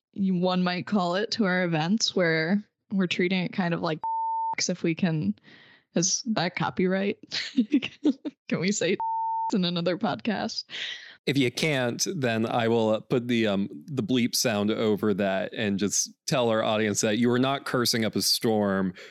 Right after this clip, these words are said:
Speaker 2: but you were referring to something that rhymes with lead stalks.
Speaker 1: Yeah, I was thinking Ned walks.
Speaker 2: Ooh, a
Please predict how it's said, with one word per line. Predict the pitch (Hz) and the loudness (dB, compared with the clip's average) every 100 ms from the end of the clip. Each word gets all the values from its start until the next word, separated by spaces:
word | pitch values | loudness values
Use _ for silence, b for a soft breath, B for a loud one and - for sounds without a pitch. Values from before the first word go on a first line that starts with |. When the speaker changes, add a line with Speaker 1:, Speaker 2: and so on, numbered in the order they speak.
| B B - | B B -2
Speaker 2:
but | 107 | 0
you | 107 107 | 4 4
were | 101 101 104 123 | 4 4 0 0
referring | 120 131 117 | -2 0 0
to | 107 | 0
something | 113 101 | 0 0
that | 104 107 | 0 0
rhymes | 110 107 104 95 | 0 0 0 0
with | 95 101 98 - - _ _ _ _ _ _ _ | 0 0 0 -4 -20 _ _ _ _ _ _ _
lead | - 107 107 110 104 95 | 0 2 4 2 0 0
stalks. | - - 98 92 - - - - - _ _ _ _ - | 0 0 0 -2 -2 -2 -2 -4 -8 _ _ _ _ -4
Speaker 1:
Yeah, | 190 180 180 - | 0 2 0 -2
I | 185 | 0
was | 220 | 0
thinking | - 233 214 175 | 2 2 2 0
Ned | 170 170 175 | 2 0 0
walks. | 160 156 151 - - - | 0 0 -2 -6 -4 0
Speaker 2:
Ooh, | 123 202 170 135 120 110 104 | 2 4 4 4 4 4 2
a | 98 | 0